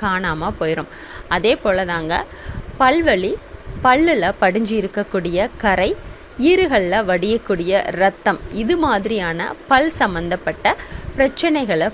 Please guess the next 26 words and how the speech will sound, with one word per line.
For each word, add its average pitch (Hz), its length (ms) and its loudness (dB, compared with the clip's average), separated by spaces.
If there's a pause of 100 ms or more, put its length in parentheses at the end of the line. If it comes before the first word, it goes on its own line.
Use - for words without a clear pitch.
போக்கக்கூடிய 214 800 0
தன்மையும் 220 720 -2
இ-, 185 40 -8
நம்மளோட 185 640 0 (120)
லெமன்ல 175 520 -2
நிறைஞ்சு 165 460 -4
இருக்கு. 160 320 -4 (500)
நிறைய 254 500 2
பேர் 208 240 -2 (140)
புகைப்பிடிக்கிறதால 185 1000 0 (120)
அவங்களோட 180 420 -4 (120)
பல்லுல 269 460 2
வந்து 180 280 -4 (100)
நிக்கோட்டின் 220 680 0
கரை 180 380 0
படிஞ்சு 185 380 -2
இருக்கும். 175 340 -4 (340)
So, 233 220 2
அவங்க 302 520 0
வந்து 190 460 0
இந்த 175 240 -4
லெமனை 196 600 0 (380)
பல்லுல 277 420 4
வச்சு 185 400 -2
தேய்ச்சாலே 180 720 -2
போதும், 180 340 -4